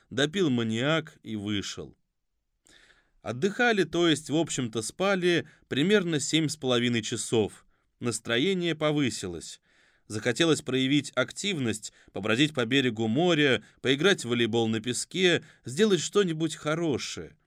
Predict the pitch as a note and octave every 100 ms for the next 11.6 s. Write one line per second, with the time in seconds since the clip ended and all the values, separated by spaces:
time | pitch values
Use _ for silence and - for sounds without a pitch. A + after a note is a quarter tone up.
0 | _ _ E3+ G#3 G#3+ E3+ C#3 G#2+ G#2+ C3+
1 | B2 A#2 A#2 A#2+ D#3 C#3 - - - C#3+
2 | C3+ A#2 C3 C#3+ C3+ B2+ A2+ C3+ B2 B2
3 | A2+ - - A#2 - D3+ G3+ F#3 F3+ C#3+
4 | - - - F3 B3+ A3+ G3 E3 D3+ F#3+
5 | D#3 D#3 - C#3 C#3 F#3+ - E3 D#3+ -
6 | C3+ C#3 F#3+ - - D#3 A2+ - _ -
7 | B2+ D#3+ E3 - C3+ A#2+ - B2 B2 D3
8 | G3+ F#3 E3+ C#3 - _ - G3 A#3+ A3+
9 | G3 D#3+ - B2+ A#2 G2+ - _ A2+ C3
10 | D#3 C3+ A2+ G#2+ B2+ C#3+ G3 F#3+ B2 G#2
11 | A2+ G3 - E3+ D#3 A#2